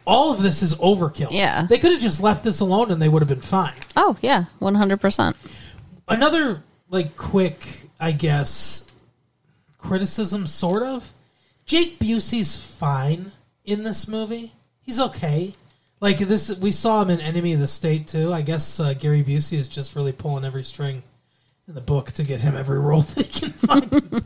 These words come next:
Speaker 2: <laughs>
Speaker 1: for him. But, you know, Jake Busey's fine in this movie, but Luke Wilson has a real-life brother, who's also blonde, by the way.
Speaker 2: <laughs>
Speaker 1: Owen Wilson is his name.
Speaker 2: Uh-huh.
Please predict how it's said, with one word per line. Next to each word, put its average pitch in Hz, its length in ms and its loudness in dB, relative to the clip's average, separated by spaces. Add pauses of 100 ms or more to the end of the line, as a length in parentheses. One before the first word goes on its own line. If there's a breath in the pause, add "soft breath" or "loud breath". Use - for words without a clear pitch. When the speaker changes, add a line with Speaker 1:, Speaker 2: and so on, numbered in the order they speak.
(180 loud breath)
Speaker 2:
<laughs> - 140 -20
Speaker 1:
for 175 320 2
him. 151 160 4
But, 175 240 2 (320 soft breath)
you 262 100 0
know, 240 100 6
Jake 269 320 2
Busey's 247 460 -2
fine 185 560 -2
in 226 100 -4
this 233 220 -4
movie, 233 420 -4 (440 soft breath)
but 233 240 4 (560)
Luke 214 320 2
Wilson 285 400 -2
has 214 600 -4
a 208 120 2
real-life 214 880 0
brother, 190 460 -2 (520)
who's 220 140 4
also 285 280 4
blonde, 185 420 4
by 127 160 0
the 113 100 -12
way. 120 360 -8 (100)
Speaker 2:
<laughs> - 800 0
Speaker 1:
Owen 220 400 2
Wilson 143 380 -2
is 139 160 0
his 147 200 2
name. 123 380 -4 (140)
Speaker 2:
Uh-huh. 233 160 6